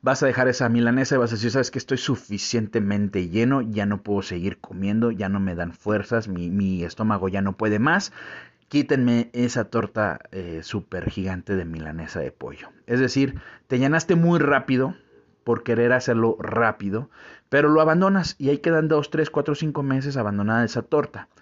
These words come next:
Eh, esa torta me refiero también con, con las finanzas. Al principio a lo mejor puedes decir, "¿Sabes qué?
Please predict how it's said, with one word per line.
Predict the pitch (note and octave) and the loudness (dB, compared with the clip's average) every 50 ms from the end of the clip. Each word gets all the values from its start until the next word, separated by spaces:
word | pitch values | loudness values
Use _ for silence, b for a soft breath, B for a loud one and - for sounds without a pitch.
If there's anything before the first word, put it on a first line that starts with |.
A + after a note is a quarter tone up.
| B B B B B B B | B B B B B B B
Eh, | - B2 A#2+ B2 B2 A2+ | 0 2 2 4 4 4
esa | D#3 D#3 G3 F#3 | 2 0 0 0
torta | - F3+ F3 - F3+ F3 E3+ | 0 -2 0 2 2 2 2
me | D3+ C3+ B2 A#2+ A#2+ | 2 2 2 2 4
refiero | G#2+ A2 A2 - B2+ B2 A#2+ C3 D3 D3+ | 2 2 0 2 2 2 4 4 2 2
también | D3 - F#2+ F#2+ F#2 F#2+ G2 G#2 A2 A#2 B2 A2+ G#2+ G2 - | 0 -4 -10 -8 -4 -2 0 0 0 0 0 -2 -4 -8 -10
con, | - F#2 F2+ F#2 F#2 F#2 F2+ F2 E2 D#2+ D2+ D2+ E2+ - | -12 -10 -8 -6 -6 -6 -6 -6 -8 -8 -10 -14 -16 -12
con | - F2+ F#2+ F#2+ | -10 -6 -4 -4
las | F#2 - - | -4 -4 -4
finanzas. | G2 G2+ G2+ G#2 G2+ G2+ F2+ - - D2+ D#2 - | -4 -2 0 0 0 -2 -2 -6 -8 -10 -8 -6
Al | F#2 F#2 | -8 -6
principio | - G#2+ A2 G#2+ A2+ - - | -4 -6 -6 -6 -4 -2 0
a | D#3 | 0
lo | D3+ | 2
mejor | C3 A2+ A2+ A#2 - | 2 0 -2 -4 -2
puedes | - C#3+ C3 A#2 | 0 0 2 2
decir, | G#2+ G2 G2+ A2 G#2+ | 2 0 -2 -2 0
"¿Sabes | C#3+ D3 D3 C#3+ | 2 2 2 0
qué? | - - E3 F3+ F3 | 0 0 2 2 0